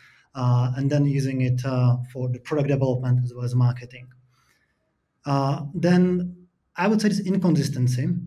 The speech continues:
uh, because that can create a lot of mess, and, uh, it will cost you a lot of money if you are, uh, you know, speaking, let's say, different language and sending different messages. Uh,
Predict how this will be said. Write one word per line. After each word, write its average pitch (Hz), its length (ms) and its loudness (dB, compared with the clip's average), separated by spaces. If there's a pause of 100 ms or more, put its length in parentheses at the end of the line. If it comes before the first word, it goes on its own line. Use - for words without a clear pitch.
(800)
uh, 135 240 -2
because 147 260 -2
that 156 160 0
can 160 200 0
create 156 380 0
a 147 40 -2
lot 147 160 0
of - 140 -8
mess, - 460 -2 (260)
and, 127 500 0
uh, 127 280 -6
it 127 100 -12
will 139 120 -8
cost - 360 -8
you 139 80 -6
a - 20 -8
lot 135 120 -10
of 127 100 -12
money 127 380 -4 (180)
if - 180 -16
you 135 140 -6
are, 127 280 -2 (440)
uh, 127 300 4 (160)
you 131 80 -8
know, 123 80 0
speaking, 143 400 -2
let's 131 160 -4
say, 135 80 -4
different 131 260 -2
language 127 540 2
and 131 100 -6
sending 131 200 -6
different 127 260 -4
messages. 127 580 -6 (460)
Uh, 123 320 2